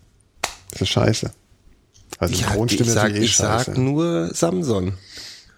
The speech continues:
Speaker 1: Hm?
Speaker 2: Ich, <laughs> mein Samson hatte eine tiefe Stimme und war mal gemütlich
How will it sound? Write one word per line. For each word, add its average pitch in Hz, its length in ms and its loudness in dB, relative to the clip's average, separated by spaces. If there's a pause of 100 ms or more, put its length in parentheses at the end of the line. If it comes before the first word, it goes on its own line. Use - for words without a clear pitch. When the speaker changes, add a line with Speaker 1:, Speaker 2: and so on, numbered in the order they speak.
Speaker 1:
Hm? 127 180 4 (260)
Speaker 2:
Ich, - 260 0 (160)
<laughs> 113 140 0
mein 123 260 2
Samson 117 760 2 (460)
hatte 113 240 2
eine 120 160 2
tiefe 170 320 0
Stimme 101 300 2
und 101 120 2
war 110 140 4
mal 117 140 4
gemütlich 127 440 4